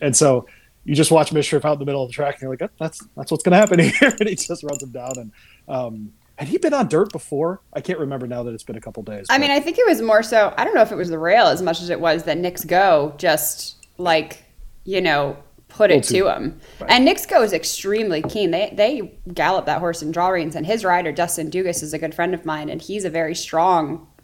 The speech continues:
Speaker 2: um, work rider in the mornings, and he, <laughs> the horse almost ran off with him, like, twice that week.
Speaker 1: Right.
Speaker 2: I mean, he was that strong. But, I, I mean, talk about the rail at this point, this is on the backstretch. And mind you, this is a one-turn mile and an eighth,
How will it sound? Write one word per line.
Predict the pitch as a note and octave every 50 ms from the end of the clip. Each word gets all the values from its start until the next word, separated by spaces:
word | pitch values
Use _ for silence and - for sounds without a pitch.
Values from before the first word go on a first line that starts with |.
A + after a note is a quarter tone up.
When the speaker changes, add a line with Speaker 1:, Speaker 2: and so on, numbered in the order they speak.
| -
Speaker 2:
um, | E3 D#3 D3 C#3+ D3 C#3+ C#3+ C3+
work | - F3+ F#3+ F#3 -
rider | F3+ E3 D3+ D3+ D3
in | D3 D#3+
the | D#3
mornings, | D#3 D#3+ F#3+ G3+ F#3 D#3 D3+ D3+ - - -
and | - D#3+ D#3+ D#3+ E3
he, | - - - -
<laughs> | -
the | - - - D4+ -
horse | C#4+ C4+ E4 D4+ F4
almost | D4 A3 G#3 F#3+
ran | G#3 G3+ F#3+ F#3+
off | F#3+ G3+
with | F#3+ F3+
him, | E3 D#3+
like, | D#3 D3 D#3+ - -
twice | G3+ F3 - - - - -
that | - - - -
week. | B2 B2+ -
Speaker 1:
Right. | - - - - - - - -
Speaker 2:
I | F#3
mean, | G#3+ G#3 G3+ G#3
he | A3 A#3 B3
was | A#3 F#3+ F3+ F3 F3+
that | F#3+ F3+ E3+ - -
strong. | - - F#3+ F3 D#3+ D3 D3+ D#3+
But, | E3+ D#3+ - - - - - - - -
I, | - E3 - - - - - -
I | C4
mean, | C4+ C4 B3 C4
talk | D4 C#4+ C#4
about | D4 C4+ B3 A#3 A#3
the | G#3+ G3+
rail | F3+ G3 A3 A#3+ A#3 G3+ F#3 F3 - -
at | F#3+ F#3 F#3+ -
this | A#3 B3 - -
point, | - B3 G#3+ G3+ G3 F#3 - - - _ _ _ _ _ _ _ _ -
this | G#3 C4 C4 -
is | A#3 G3+
on | G#3 G3 F#3
the | F3
backstretch. | F3 F#3+ G3+ A#3 - - - D#3+ D#3+ - -
And | B3 C4+
mind | C4 D4+ F#4 E4
you, | B3+ B3
this | G#3 D#4+ D#4 -
is | A#4+ A#4+ B4+ G#4+
a | D4+
one-turn | G#3 F3+ F3 F3 G3 G#3+ G#3+ G#3 G#3 A3 G#3+ - - - G#3 G3 F#3 E3+ E3 D#3+
mile | D#3+ D3+ D#3 D3+ D#3 D#3
and | D3+ C#3+
an | D3 D#3
eighth, | - - D#3+ - -